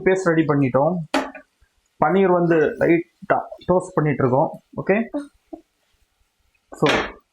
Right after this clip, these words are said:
இது ரெடி ஆயிடுச்சுன்னா இதை தனியா மாத்திட்டு கொஞ்சம் ஆயில், பட்டர், பட்டர் ஆயில் இன்சைட் கூடாது.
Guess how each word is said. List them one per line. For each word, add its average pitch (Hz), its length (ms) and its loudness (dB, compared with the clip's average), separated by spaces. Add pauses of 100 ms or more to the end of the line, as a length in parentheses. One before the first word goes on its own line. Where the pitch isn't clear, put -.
(140)
இது 147 180 0
ரெடி 165 140 2
ஆயிடுச்சுன்னா 185 360 0
இதை 160 80 0 (100)
தனியா 175 260 2
மாத்திட்டு 170 320 0 (760)
கொஞ்சம் 160 320 2
ஆயில், 175 260 2 (140)
பட்டர், 151 320 -2
பட்டர் 151 300 0
ஆயில் 170 260 2
இன்சைட் 151 300 -2
கூடாது. 127 200 0